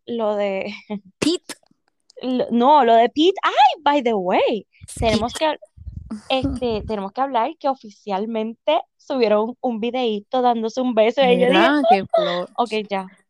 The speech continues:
Speaker 2: By the way, ¿qué, qué, qué le pasa a Kim con lo de los cuernos? Me tienen como que, mm. Ah, esto,
Speaker 1: Nena,
Speaker 2: siempre
Speaker 1: porque
Speaker 2: me
Speaker 1: eso es
Speaker 2: saco
Speaker 1: un
Speaker 2: la cosa de
Speaker 1: filtro.
Speaker 2: eso.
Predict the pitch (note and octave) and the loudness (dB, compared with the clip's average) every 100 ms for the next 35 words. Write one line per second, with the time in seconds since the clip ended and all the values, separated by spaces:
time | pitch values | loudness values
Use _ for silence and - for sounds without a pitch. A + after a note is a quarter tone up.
0 | _ _ _ A3+ C4 C4+ C#4+ C#4+ B3+ - | _ _ _ -2 2 2 2 2 0 -2
1 | E4+ C4 - _ - C#4+ C#4+ D#4+ F4+ F4 | 0 0 -4 _ -6 -4 -2 -4 -4 -6
2 | E4+ - D4+ D4+ C#4+ C4 A#3 A3 - G#3 | -6 -8 -8 -6 -4 -4 -4 -6 -6 -8
3 | F3 D#3 E3+ F3+ G3 D#4 C#4 A3+ F#3 - | -6 -10 -12 -10 -8 -6 -6 -8 -10 -12
4 | F3 F3+ - _ _ _ _ - F3+ A3 | -14 -14 -18 _ _ _ _ -12 -6 -4
5 | - B3 C#4+ F#4 F4+ D#4+ D#4+ F4 A#3+ G#3 | -2 -2 -2 -2 -4 0 0 2 2 2
6 | C#4+ D4 - D4+ A3 | 0 -2 -2 0 -2